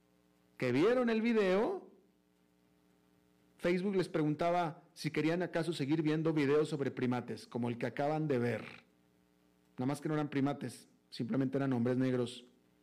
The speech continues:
Pero no es la primera vez que la inteligencia artificial muestra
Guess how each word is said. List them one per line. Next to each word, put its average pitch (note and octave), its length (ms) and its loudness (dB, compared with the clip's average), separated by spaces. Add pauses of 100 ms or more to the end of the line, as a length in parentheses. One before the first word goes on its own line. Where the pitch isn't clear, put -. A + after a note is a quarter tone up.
(840)
Pero C3 140 0
no D#3+ 100 2
es G#3 60 2
la A3 120 0
primera G3+ 320 2
vez F#3+ 240 2
que G3+ 120 -2
la F3 40 0
inteligencia D#3 480 0
artificial D#3+ 520 -2
muestra D3+ 920 0